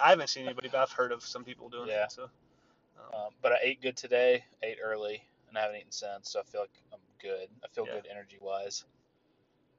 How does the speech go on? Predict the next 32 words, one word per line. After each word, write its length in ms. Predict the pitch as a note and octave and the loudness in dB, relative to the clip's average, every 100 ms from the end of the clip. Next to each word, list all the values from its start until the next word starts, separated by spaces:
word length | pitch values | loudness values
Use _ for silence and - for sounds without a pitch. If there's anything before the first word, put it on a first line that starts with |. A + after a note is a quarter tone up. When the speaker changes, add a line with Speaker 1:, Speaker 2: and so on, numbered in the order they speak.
| _ _ _ _ _ - | _ _ _ _ _ -14
Speaker 2:
Like, 140 | F#2 - | -14 -10
mental 300 | G#2+ G#2+ A2 | -10 -8 -10
clarity-wise. 920 | - A2 G#2 G#2 G#2 G2+ G2+ G#2+ - - - | -4 -2 -2 -6 0 0 0 -4 -10 -14 -6
I've 80 | A#2+ | -4
been 300 | A2+ A2 A#2+ _ - | -4 -8 -18 _ -14
pretty 160 | B2 | -8
strict 280 | - A#2+ - | -4 -4 -4
on 80 | G#2 | -8
keto 300 | - G#2+ G#2+ | -10 -8 -8
for 80 | G#2+ | -4
about 240 | G2+ F#2+ | -4 -4
a 40 | G#2 | -8
week 240 | A2+ A2+ B2 | -14 -14 -12
and 80 | |
a 60 | A2+ | -6
half 300 | B2+ C3 - | -2 -2 2
now, 220 | D3+ D#3 | 6 6
and 80 | B2 | 6
I 40 | G#2 | 2
feel 140 | B2 | -2
Speaker 1:
Mm-hmm. 80 | G#2+ | -2
Speaker 2:
really 180 | G#2+ G2+ | -6 -4
good 280 | G#2 A2 B2 _ _ - | -4 -4 -6 _ _ -20
with 120 | C3 | -8
that, 200 | C#3 C#3 A#2+ A2+ | -6 -6 -12 _
so. 240 | - B2+ - _ _ _ _ _ _ _ _ _ _ _ _ _ _ | -14 -12 -14 _ _ _ _ _ _ _ _ _ _ _ _ _ _
Speaker 1:
Yeah. 80 | A#2+ - - _ _ _ | -18 -16 -18 _ _ _
Speaker 2:
So, 120 | - | -2
yeah. 280 | A#2+ C3 C3 - _ _ _ | 6 10 10 8 _ _ _
So, 260 | - A2 - _ - - | -8 -6 -8 _ -20 -4
first 340 | A#2+ A#2+ - | -2 -2 -8
stripe. 400 | - B2+ A#2+ | -2 2 2